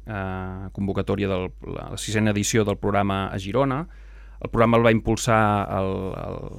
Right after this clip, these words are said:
bueno, en la seva època la Fundació Banesto, ara el, el coordina el Centre Internacional Santander Emprendimiento, amb la, amb, amb el patrocini de, del Banc Santander, eh, i, i nosaltres ens vam incorporar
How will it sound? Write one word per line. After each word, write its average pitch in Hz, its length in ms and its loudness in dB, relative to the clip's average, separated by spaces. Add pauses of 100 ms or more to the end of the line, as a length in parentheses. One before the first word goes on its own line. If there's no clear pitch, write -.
(300)
bueno, 95 160 -10
en 92 80 -8
la 92 40 -8
seva 98 260 0
època 98 300 0
la 95 280 -2
Fundació 101 360 -6
Banesto, 139 500 2
ara 104 200 2
el, 104 160 2
el 104 140 -2
coordina 101 600 0 (280)
el 101 80 -4
Centre 107 260 2
Internacional 101 480 0
Santander 98 420 -2
Emprendimiento, 139 840 2 (180)
amb 101 160 -4
la, 92 340 -2
amb, 92 260 -6
amb 98 200 -6
el 92 40 -4
patrocini 98 380 -4
de, 92 320 -2
del 98 80 -2
Banc 98 160 -2
Santander, 113 540 2 (640)
eh, 101 480 6 (260)
i, 117 580 4
i - 120 0
nosaltres 113 320 4
ens 117 60 6
vam 120 100 6
incorporar 117 680 4